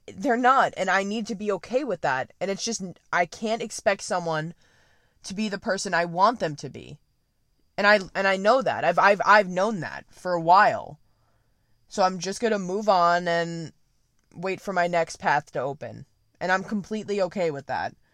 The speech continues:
Um, maybe I'll talk about my day now. I feel like I'm kinda getting a little off track here. Uh, what'd I do today? I hung out with,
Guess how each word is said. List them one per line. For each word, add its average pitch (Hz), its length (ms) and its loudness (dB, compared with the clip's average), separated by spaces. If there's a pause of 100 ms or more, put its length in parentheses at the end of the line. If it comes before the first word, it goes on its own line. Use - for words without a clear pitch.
(880)
Um, 160 600 -2 (760)
maybe 220 220 0
I'll 262 80 4
talk 254 180 0
about 214 220 0
my 185 100 0
day 170 220 0
now. 139 300 -4
I 151 40 -4
feel 165 180 -2
like 185 120 -2
I'm 190 140 -10
kinda 151 260 -8
getting 151 320 -8
a 147 60 -10
little 143 480 -8 (360)
off - 240 -8
track - 380 -16
here. - 320 -18 (680)
Uh, 170 320 -2
what'd 175 180 0
I 160 60 0
do 139 160 -10
today? 123 280 -10
I 147 100 0
hung 196 200 -6
out 185 120 0
with, 180 180 -12